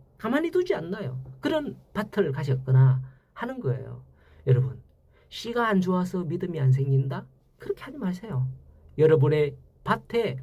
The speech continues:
날아다니는 마귀, 온통 돌멩이 뿐인 그 밭, 가시투성인 그 밭, 이런 환경에서 하나님의 말씀의 씨가 바로 자랄 수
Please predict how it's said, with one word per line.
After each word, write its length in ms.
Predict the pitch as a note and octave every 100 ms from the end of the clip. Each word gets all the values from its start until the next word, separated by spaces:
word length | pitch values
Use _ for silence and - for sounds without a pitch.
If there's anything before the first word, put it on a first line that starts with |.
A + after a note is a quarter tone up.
| - _
날아다니는 720 | C#3 A3 B3+ G#3+ G3 F#3 F3
마귀, 480 | C3 B2 C3 G3 C3 -
온통 520 | F#3 A#3+ A#3+ B3+ A3
돌멩이 540 | F3 E3+ A3 C4+ G#3+
뿐인 420 | D4 C4+ E3 C3
그 200 | - G3+
밭, 260 | G#3 G3 G#3+ - - - -
가시투성인 960 | A#3+ C4+ C#4+ - - C4+ C4+ C4 D#3 - -
그 220 | - A#3+
밭, 260 | A3 F#3 G#3 - -
이런 300 | C#4 D4+ D#4+
환경에서 720 | A#3 A3+ A3+ D#3 C3+ G3 C#3+ C3 - -
하나님의 420 | C#4+ D4 C#4 C4
말씀의 500 | F3+ G3 A3+ C4+ B3
씨가 260 | - A#3
바로 240 | G#3+ - F#3+
자랄 300 | A3 B3+ B3+
수 320 | - G3 F3+